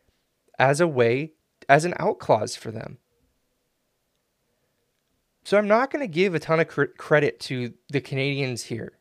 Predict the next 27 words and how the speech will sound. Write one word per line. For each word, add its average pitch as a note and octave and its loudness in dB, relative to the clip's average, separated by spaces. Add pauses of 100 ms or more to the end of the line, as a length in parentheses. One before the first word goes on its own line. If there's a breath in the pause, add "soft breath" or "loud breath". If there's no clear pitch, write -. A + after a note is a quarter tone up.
(140)
as, B2 0
as B2 4
an B2+ -2
organization B2+ -2 (360 soft breath)
who A2+ -6 (600)
<laughs> - -16
they E3+ 2
did G#3 -2
a D4+ -2
nice G3 2
thing E3 -2
for D#3 -4
fans, D3+ -2
and C3+ -4
that's D3 2
all D#3+ 4
well E3+ 2
and C#3 -4
good, E3 -2
but D#3+ -4
they're A3 0
the D#4 -2
reason G#3 -4
this F3 -6
moment G3+ 0
was C3 -4
necessary. G#3+ -4